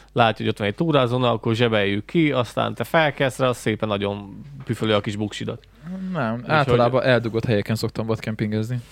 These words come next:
Speaker 2: Tehát az első számú szabály, hogy olyan helyre nem vad-, kemping-, kempelek le, ami út mellett van, vagy úthoz közel van, tehát eldugva, erdőbe,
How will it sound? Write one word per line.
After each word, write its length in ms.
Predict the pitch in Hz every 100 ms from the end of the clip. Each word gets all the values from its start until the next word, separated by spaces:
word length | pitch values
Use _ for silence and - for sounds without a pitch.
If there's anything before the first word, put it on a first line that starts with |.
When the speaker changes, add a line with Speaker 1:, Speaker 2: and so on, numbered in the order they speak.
| - -
Speaker 2:
Tehát 160 | 107 117 117 101
az 140 | 123 113
első 280 | 113 110
számú 260 | 107 113 110
szabály, 300 | - 110 110
hogy 140 | 113
olyan 280 | 104 107 110 - - - - - -
helyre 260 | 110 110
nem 220 | 110 107 98
vad-, 160 | 110 101 - 127 -
kemping-, 520 | 110 104 107 107 -
kempelek 400 | 127 107 104 107
le, 80 | 107
ami 160 | 107
út 220 | 107 117 -
mellett 220 | 110 104
van, 100 | 107
vagy 140 | 98
úthoz 260 | 110 110 113
közel 320 | - 110 101
van, 160 | 101 101
tehát 260 | 104 101 -
eldugva, 560 | 117 117 113 110 107
erdőbe, 580 | 107 113 113 107 104 104